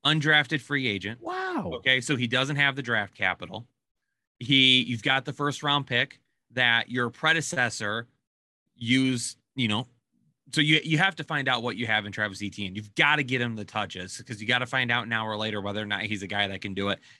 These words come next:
Speaker 1: And I still think that he's a guy that can do it. Coming off the Achilles, okay? There's just not enough in it for me this year. Bad o-, or bad team again. So how many running opportunities will there be? So just for me, I can't,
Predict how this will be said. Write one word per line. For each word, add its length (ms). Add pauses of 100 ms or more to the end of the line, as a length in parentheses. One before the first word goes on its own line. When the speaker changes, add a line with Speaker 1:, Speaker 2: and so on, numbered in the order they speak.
Speaker 1:
And 80
I 80
still 200
think 240
that 80
he's 280
a 40
guy 320
that 140
can 120
do 180
it. 120 (340)
Coming 260
off 220
the 120
Achilles, 640 (260)
okay? 260 (340)
There's 260
just 240
not 340
enough 400
in 100
it 120
for 120
me 160
this 280
year. 340 (220)
Bad 320
o-, 280
or 120
bad 340
team 260
again. 380
So 400
how 220
many 180
running 340
opportunities 640 (240)
will 200
there 160
be? 360 (540)
So 220
just 280
for 120
me, 160
I 80
can't, 340